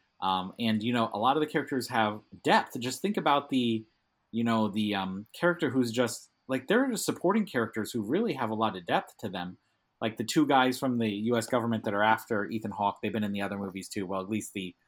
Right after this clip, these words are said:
the lead has been, but his sidekick, they have whole scenes where they talk about the ethics of their hunting Ethan Hawke and whether Ethan Hawke is right. And that's a major point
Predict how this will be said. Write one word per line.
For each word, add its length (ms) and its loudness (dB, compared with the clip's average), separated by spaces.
the 80 -2
lead 240 2
has 260 2
been, 220 -2
but 220 -2
his 280 -2
sidekick, 520 0
they 140 4
have 180 2
whole 220 4
scenes 280 -2
where 100 0
they 100 4
talk 280 0
about 240 2
the 200 0
ethics 400 -2
of 160 -4
their 320 -2
hunting 380 0
Ethan 260 -4
Hawke 360 2
and 100 -2
whether 240 2
Ethan 220 -4
Hawke 260 0
is 100 -8
right. 340 -2
And 100 -4
that's 160 -2
a 40 -2
major 280 2
point 380 -2